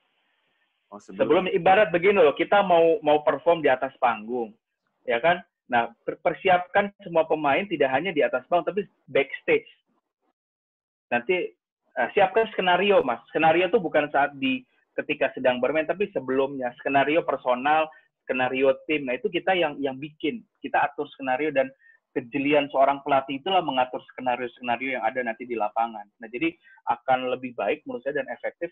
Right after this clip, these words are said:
Speaker 2: kalau Mas David create skenario itu sebelum permainan atau sebelum itu dimulai. Baik itu untuk personal ataupun untuk tim, gitu kalau menurut saya.
Speaker 1: Oke.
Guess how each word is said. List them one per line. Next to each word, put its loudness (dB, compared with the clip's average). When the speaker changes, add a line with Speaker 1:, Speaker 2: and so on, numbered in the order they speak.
Speaker 2:
kalau 0
Mas -8
David -10
create -6
skenario -8
itu -10
sebelum -6
permainan -6
atau -14
sebelum -8
itu -12
dimulai. -6
Baik 0
itu -14
untuk -6
personal -4
ataupun -6
untuk -14
tim, -4
gitu -8
kalau -6
menurut -18
saya. -14
Speaker 1:
Oke. -20